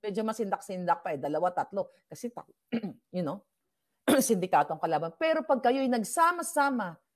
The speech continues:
sa isang kalsada, malaking kalsada, hindi na po ito usapin kung ikaw ay, ang relihiyon mo ay,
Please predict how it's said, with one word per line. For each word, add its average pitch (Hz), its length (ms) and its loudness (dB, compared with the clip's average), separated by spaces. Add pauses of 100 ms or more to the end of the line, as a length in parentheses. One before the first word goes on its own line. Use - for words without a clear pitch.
(220)
sa - 240 0
isang 311 760 0 (280)
kalsada, 233 840 4 (1080)
malaking 220 560 2
kalsada, 208 760 0 (1120)
hindi 277 340 2
na 269 140 2
po 269 180 -2
ito 247 220 -6
usapin 254 640 -4
kung 226 180 -4
ikaw 233 460 0
ay, 285 240 6
ang 240 100 -2
relihiyon 202 560 -2
mo 220 240 -2
ay, 262 320 2